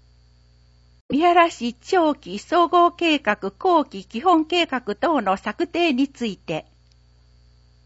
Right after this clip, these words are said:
概要。平成二十七年度から令和六年度までの長期総合計画基本構想で示す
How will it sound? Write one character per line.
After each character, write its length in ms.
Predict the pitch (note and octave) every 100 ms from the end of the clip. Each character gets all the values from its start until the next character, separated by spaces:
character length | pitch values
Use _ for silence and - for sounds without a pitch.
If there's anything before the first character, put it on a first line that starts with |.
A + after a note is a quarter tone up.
| _ -
概 380 | F#3 B3 D#4+ D#4+
要。 400 | E4 C#4+ A#3 - _ _ _ _
平 260 | - F4+ F#4
成 320 | F4+ F#4+ F#4
二 220 | F#4 F4+
十 200 | D#4 A#3+
七 260 | A#3+ - E4
年 260 | F4+ D#4+ A#3
度 120 | G#3+
か 200 | G3 F3
ら 180 | E3 -
令 280 | D#4+ E4 A#3
和 180 | G3
六 260 | F#3+ G#3 F4
年 300 | F4 E4 B3
度 160 | G3 F#3
ま 140 | C4
で 160 | G3 F3+
の 200 | E3 - - - -
長 280 | - G4 E4+
期 200 | - B3
総 320 | - F#4 F#4
合 260 | F4+ F4 E4+
計 260 | F4 E4
画 300 | C#4+ A3 G#3
基 160 | - B3
本 220 | F4 E4+
構 240 | D#4 F4 D#4
想 320 | - A#3 G3
で 140 | G3
示 380 | - G#3 G#3+ B3
す 280 | - F3